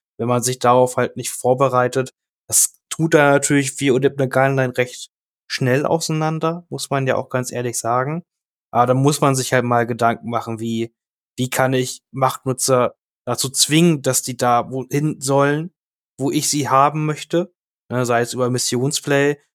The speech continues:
sei es, dass ich Wege mit Bodyblock zustelle,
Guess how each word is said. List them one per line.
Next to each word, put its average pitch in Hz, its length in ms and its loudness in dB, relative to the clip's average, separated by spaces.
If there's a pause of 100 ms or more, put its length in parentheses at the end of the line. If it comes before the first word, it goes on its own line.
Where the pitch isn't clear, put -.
(140)
sei 117 200 4
es, 123 100 2
dass 123 180 -2
ich - 220 -8 (420)
Wege 135 560 4
mit 127 180 -4
Bodyblock 139 560 2
zustelle, 143 720 0